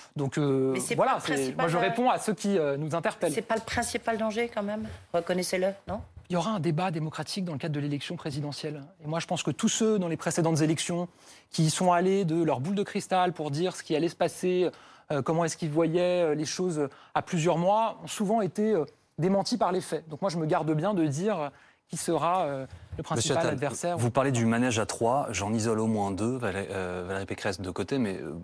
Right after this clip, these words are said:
Speaker 3: Marine Le Pen et Éric Zemmour. Si on considère que ces deux candidats-là représentent une forme de la droite de la droite,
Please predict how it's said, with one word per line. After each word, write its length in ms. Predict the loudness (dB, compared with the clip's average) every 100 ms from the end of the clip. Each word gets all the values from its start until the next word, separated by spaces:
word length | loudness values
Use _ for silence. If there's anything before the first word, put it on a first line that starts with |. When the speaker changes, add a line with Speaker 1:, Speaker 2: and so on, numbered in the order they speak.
| -8
Speaker 3:
Marine 240 | -4 -2
Le 80 | 0
Pen 160 | 0 0
et 60 |
Éric 240 | 0 0 0
Zemmour. 420 | 0 0 0 -2 -8 -6
Si 120 | 0
on 80 | 2
considère 440 | 2 2 2 0
que 60 | 0
ces 120 | 0
deux 140 | 2 2
candidats-là 420 | 2 2 4 2
représentent 500 | 0 0 -2 -2 -4
une 120 | -4
forme 160 | -2 -2
de 80 |
la 80 | -4
droite 500 | 0 2 4 2 -2
de 80 | -4
la 100 | -4
droite, 440 | -2 0 0 -2